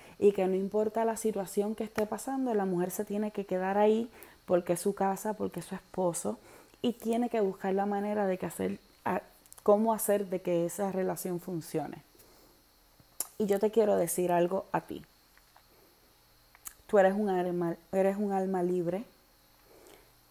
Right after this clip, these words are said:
Tú no eres de nadie. Tú eres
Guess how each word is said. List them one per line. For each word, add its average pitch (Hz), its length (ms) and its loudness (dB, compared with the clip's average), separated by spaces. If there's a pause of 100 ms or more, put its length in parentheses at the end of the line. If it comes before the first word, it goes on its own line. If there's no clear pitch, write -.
(600)
Tú 220 160 6
no 190 100 0
eres 185 220 0
de 170 100 2
nadie. 165 480 0 (1300)
Tú 190 100 2
eres 175 300 0